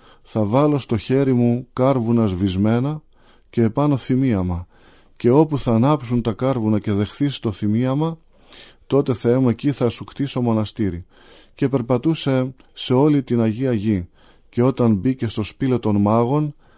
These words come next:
τότε τα κάρβουνα άναψαν στο χέρι του και θυμίασε το Θεό και έκτισε το μοναστήρι του λίγο έξω από τη Βιθλεέμ, που υπάρχει μέχρι τις μέρες μας και λέγεται Ιενα-, Ιερά Μονή Οσίου Θεοδοσίου του Κοινοβιάρχου.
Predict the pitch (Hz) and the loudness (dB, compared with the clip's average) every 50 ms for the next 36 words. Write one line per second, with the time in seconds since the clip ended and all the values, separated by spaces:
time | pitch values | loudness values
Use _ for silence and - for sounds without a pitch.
0 | _ _ - - 131 127 127 107 117 110 - - 120 131 135 123 120 117 113 117 | _ _ -4 -2 -2 0 0 0 0 0 0 0 -2 0 0 0 2 2 2 2
1 | 131 127 117 - - 117 107 - 101 92 - - 113 113 113 117 117 143 147 147 | 2 0 -2 -4 -4 -8 -6 -6 -8 -6 -4 0 0 0 0 0 -2 -4 -6 -6
2 | - _ - - _ _ _ - - 107 - - 110 104 110 120 131 131 120 110 | -8 _ -20 -20 _ _ _ -4 -4 -4 -2 0 0 2 2 2 0 -2 -2 -4
3 | 117 95 104 92 - 104 104 110 123 135 131 _ _ _ _ - _ _ _ _ | -4 -4 -4 -4 -2 -2 0 0 0 -2 -4 _ _ _ _ -20 _ _ _ _
4 | - - 123 127 147 156 - - - 135 120 - - 117 110 107 104 104 101 95 | -6 -2 0 2 2 0 -2 -4 -8 -6 -6 -4 0 0 2 2 2 2 0 -2
5 | - - 107 110 113 120 117 - 156 156 160 160 160 - _ _ _ _ _ - | -2 -2 0 2 2 0 0 -2 -2 -2 -2 -4 -8 -12 _ _ _ _ _ -2
6 | 135 135 117 117 120 120 117 - 120 95 - 107 95 92 90 92 101 95 101 113 | 0 2 4 4 4 4 2 0 -4 -4 -2 -2 -4 -4 -4 -4 -2 -2 0 0
7 | 131 147 151 156 - - - - - _ _ _ - 113 110 - 123 123 113 - | 0 -2 -4 -8 -12 -20 -20 -20 -20 _ _ _ -6 -4 -2 0 0 0 0 0
8 | - 110 110 110 - 107 98 - 95 92 - 110 113 123 131 139 135 139 143 143 | -2 0 0 -2 -2 -6 -10 -8 -10 -8 -4 -2 -2 -2 -2 -2 -2 -2 -2 -4
9 | 143 139 - - _ - - - - _ _ - - - 113 113 120 131 127 123 | -4 -6 -10 -16 _ -20 -20 -20 -20 _ _ -12 -6 -2 0 0 2 2 0 0
10 | 123 117 107 104 104 101 104 113 120 - - - 110 110 107 104 117 120 117 107 | 0 0 0 0 0 0 0 -2 -4 -4 -4 -2 0 2 2 2 2 2 2 2
11 | 101 101 101 107 117 123 123 - - - - _ - - 110 101 - - - 127 | 2 2 2 0 0 -2 -4 -8 -16 -20 -20 _ -6 -4 -4 -4 -4 -4 -2 0
12 | 131 131 117 - - 110 104 98 101 98 - - - 127 127 120 120 110 - 110 | 0 0 0 0 0 0 2 2 0 -2 -2 -4 -4 -4 -4 -4 -6 -6 -2 -2
13 | 104 104 95 92 104 104 104 101 98 - - 87 | -2 -2 0 0 2 2 2 0 -2 -4 -10 -16